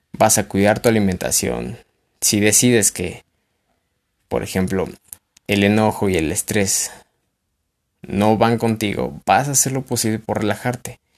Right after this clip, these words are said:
Y eso, sin duda alguna, también tiene grandes beneficios a manera de recuperación de la, del atleta, cuidar las hormonas, etcétera...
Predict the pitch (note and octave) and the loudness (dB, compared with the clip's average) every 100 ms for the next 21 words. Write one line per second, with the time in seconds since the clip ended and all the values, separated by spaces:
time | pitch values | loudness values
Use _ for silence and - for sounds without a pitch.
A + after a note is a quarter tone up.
0 | - - - A2+ - A2+ - - - A#2+ | -20 -20 -8 -2 -2 -2 -8 -12 -8 -2
1 | A2+ A2 A2+ A#2 A2 G#2+ G#2 G#2+ G2 F2+ | 0 0 2 2 2 2 -2 -2 -2 -2
2 | F#2 F#2+ E2 F#2+ F#2+ G2+ F2+ F2+ F#2+ F#2 | -2 -2 -4 -4 -2 0 0 -2 -4 -4
3 | D#2+ - E2 - F#2+ A#2 - _ _ - | -4 -4 -6 -4 -6 -8 -12 _ _ -20
4 | _ _ _ _ _ _ _ _ _ _ | _ _ _ _ _ _ _ _ _ _
5 | _ - G2+ G2 G2 G2 F#2+ E2 F2 F#2+ | _ -2 0 2 4 4 2 -2 -8 -4
6 | - - - - F2+ E2+ F2+ - - - | 0 2 2 0 0 -2 -8 -14 -20 -20
7 | - - G#2 F#2+ G#2 G#2+ - G#2 A2 A2 | -12 -2 0 0 -2 -4 -4 0 0 2
8 | A2+ G2+ - G#2 G2 F#2 - _ _ _ | 2 0 2 0 0 -6 -14 _ _ _
9 | _ - - - - _ _ _ _ _ | _ -18 -18 -20 -20 _ _ _ _ _
10 | - G#2 F#2+ G2 F#2+ G#2 A2 G#2 G#2 G2+ | 0 4 4 4 4 2 0 0 0 0
11 | G#2 - G2+ B2 - A2+ | 0 0 0 0 -2 -8